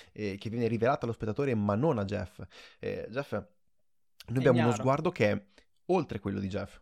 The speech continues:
Speaker 1: noi abbiamo uno sguardo, eh, onnipresente,
Speaker 2: Sì,
Speaker 1: onnisciente
Speaker 2: perché
Speaker 1: su tutto.
Speaker 2: nella suspense lo spettatore sa una cosa in più rispetto a un, almeno un personaggio.
Speaker 1: Vi è questa,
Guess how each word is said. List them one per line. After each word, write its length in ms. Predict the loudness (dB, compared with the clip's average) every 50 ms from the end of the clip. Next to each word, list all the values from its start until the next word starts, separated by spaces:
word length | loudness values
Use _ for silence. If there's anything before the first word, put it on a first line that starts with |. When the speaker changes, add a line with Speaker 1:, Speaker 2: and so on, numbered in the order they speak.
| _ _ -10
Speaker 1:
noi 100 | -6 -4
abbiamo 180 | -2 0 0
uno 120 | 0 -2 -4
sguardo, 500 | -4 -2 -2 -2 -2 -2 -4 -4 -6 _ _ _ _ _ _ _ _ _ _ _ _ -20 -20 _ _
eh, 140 | -4 -4 -2 0
onnipresente, 800 | 0 0 2 2 0 0 -2 -2 0 -2 -2 -2 -2 -4 -4 -2
Speaker 2:
Sì, 60 | 0 0
Speaker 1:
onnisciente 440 | 2 2 2 2 2 2 0 0
Speaker 2:
perché 80 | 0 -2
Speaker 1:
su 120 | -4 -6
tutto. 140 | -4 -4 -2 0
Speaker 2:
nella 180 | 0 0 0
suspense 520 | -2 -4 -6 -10 -6 -2 -2 -2 -2 -4 -8
lo 40 | -12
spettatore 420 | -12 -10 -8 -8 -4 -4 -4 -4 -4
sa 140 | -4 -4 -4
una 160 | -4 -6 -6
cosa 340 | -6 -6 -4 -4 -4 -4 -4 -4
in 200 | -4 -4 -4 -4
più 360 | -4 -2 -2 -2 -2 -2 -6 -10
rispetto 460 | -10 -10 -10 -8 -6 -6 -6 -2 -2 -2
a 380 | -2 0 0 0 -2 -2 -4 -6
un, 220 | -4 -4 -2 -2 -2 -2
almeno 340 | -2 -2 0 0 -2 -2
un 80 | -2 -4
personaggio. 600 | -6 -8 -8 -8 -8 -8 -8 -8 -10 -12 -14 -18 _ _ _ _ _ _ _ _ _ _ _ _ -20 -14 -10
Speaker 1:
Vi 60 | -8
è 60 | -6
questa, 340 | -4 -4 -2 -2 -2 -2 -2